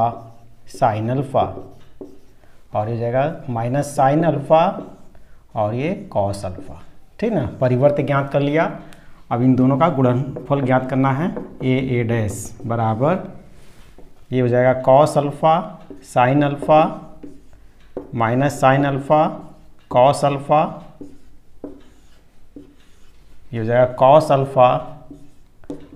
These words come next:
minus sin alpha sin alpha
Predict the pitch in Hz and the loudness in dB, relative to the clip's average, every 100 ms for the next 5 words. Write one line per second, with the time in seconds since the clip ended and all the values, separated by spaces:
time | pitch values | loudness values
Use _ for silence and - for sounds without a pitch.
0 | - 120 120 131 139 139 131 131 147 135 | -10 -2 0 2 0 2 4 4 4 0
1 | 143 123 117 123 - - - - - - | 0 0 0 -2 -12 -20 -20 -20 -20 -20
2 | - - - - - - - - - - | -20 -20 -20 -20 -20 -20 -20 -20 -20 -18
3 | - 285 - - - - - - - - | -16 -14 -14 -16 -18 -20 -20 -20 -18 -20
4 | - - - 123 143 139 139 143 | -20 -12 -2 0 2 0 0 0